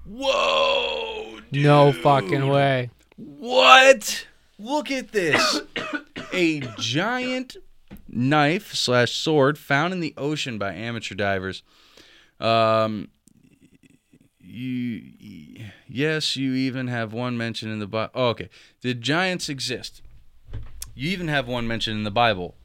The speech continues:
Speaker 1: Goliath. Not only did they roam the earth, we can safely assume that the human population consisted of both giants and normal-sized people. In more recent history, we were able to see normal-sized parents give birth to kids that later turn out to be giants.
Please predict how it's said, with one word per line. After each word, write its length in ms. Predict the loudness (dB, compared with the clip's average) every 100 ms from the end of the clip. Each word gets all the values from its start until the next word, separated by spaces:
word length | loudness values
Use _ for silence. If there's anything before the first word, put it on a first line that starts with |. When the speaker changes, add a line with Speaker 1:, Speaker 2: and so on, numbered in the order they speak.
| -18
Speaker 1:
Goliath. 600 | -6 -2 0 0 -2 -12 -20 -20 -20 -14
Not 240 | -8 -2 0
only 220 | 0 0
did 180 | -2 -2
they 120 | -2
roam 240 | -2 -6
the 160 | -6 -4
earth, 320 | -4 -6 -12 _ _ _ -6
we 160 | -6
can 180 | -4 -4
safely 420 | -2 -2 0 -2 -2
assume 380 | -2 -2 -2
that 140 | -4 -6
the 100 | -6
human 280 | -2 -2 -2
population 960 | 0 0 -4 -6 -4 -6 -6 -10 -10 _ -14
consisted 520 | -12 -8 -8 -6 -10
of 100 | -4
both 240 | -4 -4
giants 400 | -6 -4 -4 -6
and 240 | -8 -6 -8
normal-sized 540 | -8 -8 -6 -6 -6
people. 280 | -8 -10 -14 _ _ -20 _ _ _
In 80 | -8
more 180 | -4 -2
recent 340 | -2 -4 -4
history, 340 | -6 -6 -6 -6
we 140 | -4 -4
were 60 |
able 180 | -4 -4
to 80 | -8
see 260 | -6 -4 -4
normal-sized 640 | -4 -4 -4 -4 -6 -6
parents 440 | -6 -4 -6 -8 -16 _ _ _ -4
give 200 | -4 -2
birth 240 | -2 -2
to 100 | -6
kids 300 | -8 -6 -4 -4
that 120 | -4
later 300 | -4 -4 -6
turn 280 | -6 -6 -4
out 180 | -6 -6
to 80 | -6
be 220 | -4 -4
giants. 480 | -4 -4 -4 -8